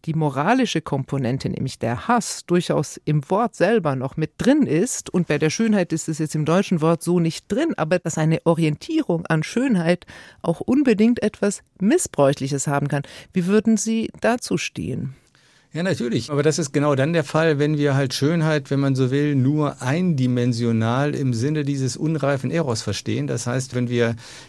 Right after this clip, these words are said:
Speaker 2: eben unseren erotischen Blick nicht in einer erotischen Kultur, im griechischen Sinne wohlgemerkt, ähm, entwickelt haben. Und genau das ist ja das, was in der Moderne passiert ist.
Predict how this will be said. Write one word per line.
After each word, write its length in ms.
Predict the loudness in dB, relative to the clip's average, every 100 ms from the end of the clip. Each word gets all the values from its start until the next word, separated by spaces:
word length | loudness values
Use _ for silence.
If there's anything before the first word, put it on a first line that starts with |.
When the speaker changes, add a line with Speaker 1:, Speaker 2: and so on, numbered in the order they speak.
| -4
Speaker 2:
eben 400 | 0 2 0 0
unseren 340 | 0 2 2
erotischen 680 | 2 0 2 0 -2 -2 -2
Blick 340 | 0 -2 0 -4
nicht 160 | -2
in 100 | 0
einer 160 | 2 2
erotischen 600 | 2 0 0 0 0 -2
Kultur, 460 | -2 -4 -2 0 2
im 100 | 2
griechischen 400 | 0 0 -4 -2
Sinne 240 | -2 0
wohlgemerkt, 760 | -2 -2 -2 -2 -4 -6 -10 -6
ähm, 160 | -4 -2
entwickelt 440 | -2 -2 -2 -2
haben. 200 | -4 -4
Und 100 | -4
genau 240 | -2 -2
das 180 | 0 -2
ist 140 | -2 -4
ja 80 |
das, 220 | -2 -2 -4
was 120 | -4
in 140 | -2
der 80 | -2
Moderne 380 | 0 -2 -2 -4
passiert 400 | -4 -4 -4 -4
ist. 200 | -8